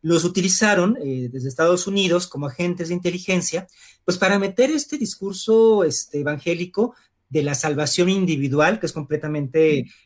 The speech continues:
eh, una postura capitalista, y para tratar de desarticular cualquier tipo de movimiento con un mensaje de, eh, es la voluntad de Dios.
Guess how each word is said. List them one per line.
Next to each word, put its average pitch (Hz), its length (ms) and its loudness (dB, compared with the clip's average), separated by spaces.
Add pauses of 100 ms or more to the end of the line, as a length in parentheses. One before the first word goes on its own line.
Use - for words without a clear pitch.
eh, 123 260 -6
una 156 220 -6
postura 151 420 -2
capitalista, 135 840 -4 (640)
y 180 100 0
para 160 300 2
tratar 170 320 2
de 202 140 6
desarticular 160 760 0
cualquier 175 380 0
tipo 175 260 -4
de 160 80 0
movimiento 156 680 -4
con 156 180 -4
un 165 80 -2
mensaje 170 520 -2
de, 196 260 2 (300)
eh, 143 300 -2 (260)
es 170 320 4
la 170 100 4
voluntad 147 440 0
de 147 100 0
Dios. 135 520 -8